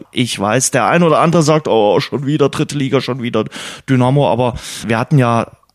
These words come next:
Anfang des Jahres gesagt, dass wir gerade in so einer Findungsphase sind und den Podcast immer noch ein bisschen umstellen. Und, äh,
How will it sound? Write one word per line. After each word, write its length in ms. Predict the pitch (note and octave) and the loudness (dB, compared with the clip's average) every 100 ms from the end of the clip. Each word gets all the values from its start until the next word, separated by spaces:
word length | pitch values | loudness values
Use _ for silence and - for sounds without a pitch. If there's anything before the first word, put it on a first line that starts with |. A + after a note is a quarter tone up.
| _ _ | _ _
Anfang 300 | - C3+ C#3 | -6 -4 -2
des 140 | A#2+ - | -2 -2
Jahres 300 | B2 B2+ - | -2 -2 -4
gesagt, 280 | A#2+ A#2+ | -6 -6
dass 140 | B2+ - | -6 -6
wir 100 | A#2+ | -6
gerade 380 | - A#2+ B2+ B2 - - - - | -4 -2 0 -2 -8 -20 -20 -6
in 120 | B2+ | -2
so 100 | A#2 | 0
einer 120 | A#2 | 0
Findungsphase 760 | - E3+ F3+ E3 - C#3+ C3+ C3 | 0 2 2 0 0 -2 -2 -4
sind 280 | C3+ C#3 | -2 -4
und 220 | - A#2+ B2 | -4 -4 -4
den 100 | A2 | -6
Podcast 540 | - C#3 - B2+ - | -6 -6 -4 -4 -2
immer 160 | C#3 C3 | 0 0
noch 240 | A#2+ - | 0 -4
ein 160 | A#2+ A#2+ | -8 -4
bisschen 340 | B2 - A#2+ | -4 -4 -4
umstellen. 560 | - G3+ - E3+ D#3+ D#3 | -2 -2 0 0 2 0
Und, 420 | - B2+ B2+ - | 0 0 -2 -2
äh, 220 | B2 A#2+ | -2 -2